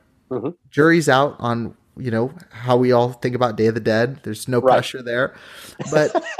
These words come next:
Speaker 1: <laughs>
Speaker 2: you know, how do you
Speaker 1: We're
Speaker 2: approach
Speaker 1: never
Speaker 2: it
Speaker 1: gonna
Speaker 2: as a
Speaker 1: make people
Speaker 2: fan?
Speaker 1: happy on that, by the way.
Speaker 2: Uh,
Speaker 1: How do you, I'm sorry,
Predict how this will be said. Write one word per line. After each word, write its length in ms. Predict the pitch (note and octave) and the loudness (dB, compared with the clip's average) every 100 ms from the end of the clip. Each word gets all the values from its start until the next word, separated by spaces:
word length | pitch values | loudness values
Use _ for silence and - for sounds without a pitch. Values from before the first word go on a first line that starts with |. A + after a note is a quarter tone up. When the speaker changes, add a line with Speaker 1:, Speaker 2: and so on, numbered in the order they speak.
| - | -6
Speaker 1:
<laughs> 280 | - - F3 | -4 -8 -8
Speaker 2:
you 60 | |
know, 200 | D#3+ D#3 - | -4 -4 -4
how 240 | - A#3+ | -4 -2
do 80 | D4 | 0
you 160 | A3+ | 2
Speaker 1:
We're 80 | F3+ | 4
Speaker 2:
approach 100 | E3 | 4
Speaker 1:
never 100 | E3+ | 2
Speaker 2:
it 20 | D#3+ | 4
Speaker 1:
gonna 140 | D#3+ | 2
Speaker 2:
as 60 | D3 | 2
a 40 | |
Speaker 1:
make 100 | C#3+ | -2
people 200 | C3+ B2+ | -2 -2
Speaker 2:
fan? 80 | A#2 | 0
Speaker 1:
happy 200 | A2+ G2+ | 0 -2
on 160 | F#2 F#2 | -6 -6
that, 160 | D#2+ - | -12 -10
by 100 | F2 | -10
the 80 | F2 | -8
way. 120 | E2 - - | -10 -12 -6
Speaker 2:
Uh, 80 | D3 - D3+ - G#3+ G3 - - _ - | -6 -2 -2 0 0 0 -6 -16 _ -2
Speaker 1:
How 80 | E3+ | 2
do 80 | |
you, 60 | E3 | 4
I'm 120 | D3 | 4
sorry, 220 | D3 G#2 | 2 -2